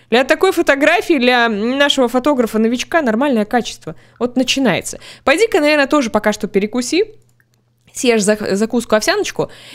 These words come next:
Я так понимаю, что в дождь, конечно, сегодня у нас никто бегать не отправился. Я очень хотела, чтобы ребята занялись, а, еще и бегом, но вы ж понимаете, сейчас у нас с такой погодой, ну, никто не хочет ничего делать.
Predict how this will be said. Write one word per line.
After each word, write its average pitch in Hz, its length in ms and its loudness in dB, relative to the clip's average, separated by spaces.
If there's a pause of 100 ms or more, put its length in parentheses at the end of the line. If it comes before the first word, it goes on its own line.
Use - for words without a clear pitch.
(140)
Я 254 200 0
так - 160 -2
понимаю, 302 340 2
что - 160 0
в 233 40 -2
дождь, 277 260 0
конечно, 254 400 0
сегодня 226 380 0
у - 20 4
нас 196 160 -2
никто 202 280 -2
бегать 190 340 -2
не 175 60 0
отправился. 147 500 -4
Я 247 60 4
очень 285 140 -4
хотела, 254 300 0
чтобы 214 220 -2
ребята 220 340 0
занялись, 190 480 0 (340)
а, 190 300 2
еще 196 260 0
и 220 40 2
бегом, 233 420 0
но 214 100 0
вы 208 80 0
ж 208 60 -8
понимаете, 202 420 0
сейчас 196 420 -4
у 196 40 -2
нас 180 200 -4
с - 40 -8
такой 190 300 -4
погодой, 180 560 0
ну, 185 580 -4
никто 269 360 -4
не 330 140 -4
хочет - 440 -4
ничего 220 400 -4
делать. - 420 -8